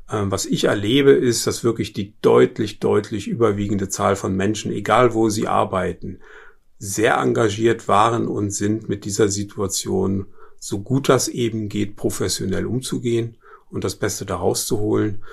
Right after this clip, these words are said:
Dass es da auch immer Leute gibt, die gesagt haben, „Ja, pff, solange ich nicht so weiterarbeiten kann wie vorher, mache ich jetzt einfach nichts.“ Das ist, äh, eine Mentalitätsgeschichte, die hat weniger was mit Corona zu tun, sondern mit einem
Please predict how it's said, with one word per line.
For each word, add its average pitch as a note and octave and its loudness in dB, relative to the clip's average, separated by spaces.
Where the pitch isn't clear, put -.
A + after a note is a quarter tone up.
Dass - 0
es G#2+ -4
da A#2+ 0
auch A#2 2
immer B2 4
Leute A2+ 4
gibt, - 4
die A2 4
gesagt G#2 4
haben, G#2 4
„Ja, G2 6
pff, - -2
solange G2 0
ich F#2+ -2
nicht G#2 0
so G#2 -2
weiterarbeiten F#2+ -2
kann G2+ -2
wie F#2 -6
vorher, G#2 -2
mache G2 0
ich F#2 -6
jetzt F#2 -8
einfach F#2 -4
nichts.“ - -2
Das - -2
ist, - 0
äh, G#2+ 0
eine G#2+ 4
Mentalitätsgeschichte, A#2 2
die A#2+ 6
hat A#2+ 0
weniger B2 8
was A#2 0
mit - 0
Corona B2+ 6
zu C3 -4
tun, B2 6
sondern G#2+ 2
mit G2+ -2
einem G2 2